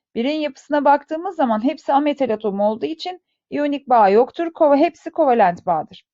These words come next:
İki, oda koşullarında elektrik akımını iletir demiş. İyonik bağlı bir bileşik görüyoruz.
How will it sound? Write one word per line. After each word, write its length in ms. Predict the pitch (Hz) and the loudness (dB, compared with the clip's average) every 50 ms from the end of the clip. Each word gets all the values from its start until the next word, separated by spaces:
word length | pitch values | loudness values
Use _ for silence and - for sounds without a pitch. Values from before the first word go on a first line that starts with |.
| _ _ _ _ _ _ | _ _ _ _ _ _
İki, 260 | - 247 - - 370 | -14 -10 -6 -4 -2
oda 240 | - - 320 269 339 | 0 0 0 0 0
koşullarında 580 | 330 349 320 - 320 294 285 294 294 285 302 330 | -2 -4 -6 -6 -6 -4 -4 -4 -4 -4 -4 -4
elektrik 480 | 330 - 302 294 294 _ 302 320 320 | -4 -4 -6 -8 -10 _ -14 -12 -10
akımını 320 | 285 277 277 - 233 233 240 | -10 -12 -10 -10 -8 -6 -4
iletir 360 | 233 214 220 220 247 226 202 | -2 -4 -4 -4 -6 -8 -6
demiş. 260 | 208 202 220 - - | -6 -8 -8 -10 -10
İyonik 360 | - - 277 294 311 302 - | -8 -6 -6 -4 -6 -4 0
bağlı 300 | 254 262 247 247 240 233 | 2 2 2 2 2 -2
bir 160 | 233 240 208 190 | -4 -6 -6 -4
bileşik 340 | 202 196 202 - - - | -4 -4 -4 -6 -8 -8
görüyoruz. 480 | - 190 185 185 180 - - - _ _ | -6 -6 -4 -4 -6 -6 -8 -12 _ _